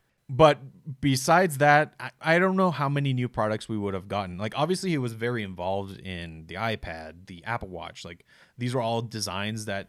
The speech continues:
Johnny Ive did, or was in charge of at least. Um, so like, I don't see why new products wouldn't have happened, but I don't know how much of, uh,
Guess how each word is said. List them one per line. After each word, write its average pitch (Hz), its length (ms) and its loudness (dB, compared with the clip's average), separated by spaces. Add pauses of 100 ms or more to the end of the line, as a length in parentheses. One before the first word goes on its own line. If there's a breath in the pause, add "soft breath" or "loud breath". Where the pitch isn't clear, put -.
(160)
Johnny 98 280 -6
Ive 92 280 -6
did, 127 340 -4 (340 soft breath)
or 82 300 -8 (120)
was 90 320 -12 (360)
in 98 100 -14
charge 92 260 -6
of 101 100 -6
at 104 100 -2
least. 113 260 -6 (300 loud breath)
Um, 101 440 -2 (200)
so 123 580 4 (200)
like, 104 240 -8
I 113 80 -6
don't 123 140 -6
see 131 100 -2
why 110 560 0
new 113 160 -8
products 120 380 -4
wouldn't 120 200 -6
have 127 60 -4
happened, 131 260 -2
but 113 160 -2
I 131 80 2
don't 196 140 0
know 175 140 2
how 147 100 -2
much 135 220 -2
of, 107 180 -8 (200)
uh, 110 200 -4